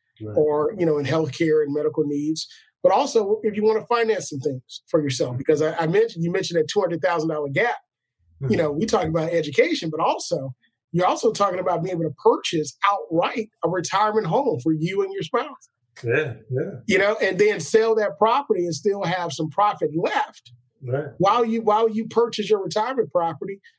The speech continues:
Speaker 2: to live well with on top of your retirement income.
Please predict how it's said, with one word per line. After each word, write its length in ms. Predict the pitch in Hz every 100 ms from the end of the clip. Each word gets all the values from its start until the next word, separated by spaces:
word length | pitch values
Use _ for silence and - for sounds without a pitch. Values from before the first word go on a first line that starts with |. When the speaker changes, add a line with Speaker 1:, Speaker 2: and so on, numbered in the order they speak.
| _
Speaker 2:
to 80 | 175
live 280 | 180 202 175
well 320 | 202 226 220
with 260 | 170 175 160 _ -
on 200 | 190 170
top 360 | - 240 277
of 120 | 196 160
your 440 | 165 160 165 -
retirement 540 | 165 165 190 165 160 -
income. 380 | 180 165 120